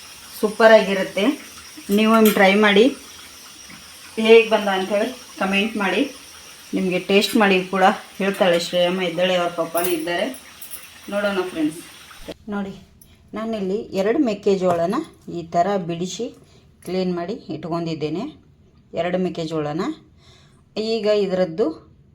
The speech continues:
ಒಂದು ವಡ ಮಾಡ್ತಾಯಿದ್ದೀನಿ, ತುಂಬ ಸಿಂಪಲ್ಲಾಗಿ, ತುಂಬ ಚೆನ್ನಾಗಿರುತ್ತೆ. ಇಲ್ಲಿ ಒಂದು ಇಂಚಷ್ಟು ಹಸಿ ಶುಂಠಿ, ಎರಡು ಮೆಕ್ಕೆಜೋಳ ಬಿಡಿಸಿಟ್ಟಿದ್ದೇನೆ, ಸ್ವಲ್ಪ ರುಚಿಗೆ ತಕ್ಕಷ್ಟು ಕಾಯಿ ಮೆಣಸು. ಇದನ್ನೀಗ ಮಿಕ್ಸಿ ಮಾಡ್ಕೊತೇನೆ.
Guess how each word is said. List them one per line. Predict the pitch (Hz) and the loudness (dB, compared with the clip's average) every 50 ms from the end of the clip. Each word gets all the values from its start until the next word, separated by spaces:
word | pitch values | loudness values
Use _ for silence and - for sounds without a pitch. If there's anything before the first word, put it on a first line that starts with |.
| - - | -18 -12
ಒಂದು | 190 175 180 180 185 208 220 | -8 -6 -4 -4 -4 -4 -2
ವಡ | 208 180 170 170 180 180 | 0 0 0 0 0 0
ಮಾಡ್ತಾಯಿದ್ದೀನಿ, | 165 165 - 170 156 151 165 190 226 - - | -4 -4 -6 -8 -6 -6 -6 -8 -8 -8 -6
ತುಂಬ | 190 165 160 175 175 - | -6 -4 -4 -4 -6 -6
ಸಿಂಪಲ್ಲಾಗಿ, | - 170 160 156 - 180 180 170 160 156 156 226 262 - - - - _ _ _ _ - | -8 -6 -6 -6 -6 -8 -6 -6 -8 -8 -8 -10 -12 -12 -16 -20 -20 _ _ _ _ -16
ತುಂಬ | 170 175 180 175 180 190 | -12 -10 -8 -6 -6 -6
ಚೆನ್ನಾಗಿರುತ್ತೆ. | 185 - 190 175 165 170 170 170 160 160 156 156 - 190 180 180 | -6 -6 -8 -6 -6 -6 -6 -4 -4 -6 -6 -6 -6 -6 -4 -2
ಇಲ್ಲಿ | 185 214 294 311 - - _ - - _ _ _ _ - _ _ _ - | -2 -2 -2 -2 -6 -10 _ -20 -20 _ _ _ _ -20 _ _ _ -8
ಒಂದು | 147 170 190 208 214 214 214 | -4 -2 -2 -2 -2 -2 0
ಇಂಚಷ್ಟು | 202 202 196 180 165 - - - - - 185 - - 190 | 0 -2 -2 -4 -8 -10 -8 -6 -4 -4 -4 -6 -8 -8
ಹಸಿ | 170 - - 190 | -8 -6 -6 -8
ಶುಂಠಿ, | 185 - 190 170 160 156 156 160 196 269 311 - - _ _ _ _ - | -8 -6 -6 -4 -4 -4 -4 -4 -4 -6 -6 -8 -14 _ _ _ _ -8
ಎರಡು | 151 170 180 185 196 | -6 -6 -4 -2 -2
ಮೆಕ್ಕೆಜೋಳ | 196 185 - - 185 170 165 170 165 160 | -4 -4 -4 -6 -8 -6 -4 -4 -4 -4
ಬಿಡಿಸಿಟ್ಟಿದ್ದೇನೆ, | 156 151 151 156 - 147 - 156 160 190 247 - - | -4 -6 -8 -10 -10 -12 -14 -12 -10 -10 -12 -10 -8
ಸ್ವಲ್ಪ | - 175 165 160 - 208 240 - - - - - - _ _ - | -8 -8 -6 -4 -2 -2 -2 -2 -4 -20 -20 -20 -20 _ _ -8
ರುಚಿಗೆ | 190 196 196 - 240 240 226 | -8 -6 -6 -2 0 0 0
ತಕ್ಕಷ್ಟು | 226 - 170 - - 175 170 - - 269 269 | 2 0 -6 -6 -6 -12 -12 -10 -10 -10 -4
ಕಾಯಿ | - 214 185 175 170 170 | 0 2 4 4 4 2
ಮೆಣಸು. | 165 160 151 151 151 - - - - - - - _ _ _ _ _ _ _ _ _ _ _ _ - | 0 -4 -6 -6 -8 -10 -12 -16 -18 -18 -20 -20 _ _ _ _ _ _ _ _ _ _ _ _ -10
ಇದನ್ನೀಗ | 214 220 240 233 220 196 196 233 294 - - - - | -6 -4 -4 -4 -4 -4 -2 -4 -4 -4 -8 -10 -8
ಮಿಕ್ಸಿ | 196 196 196 - - 277 | -8 -8 -8 -8 -8 -6
ಮಾಡ್ಕೊತೇನೆ. | 269 233 190 180 - 165 165 165 165 170 202 | -4 -4 -4 -4 -6 -8 -8 -6 -6 -6 -4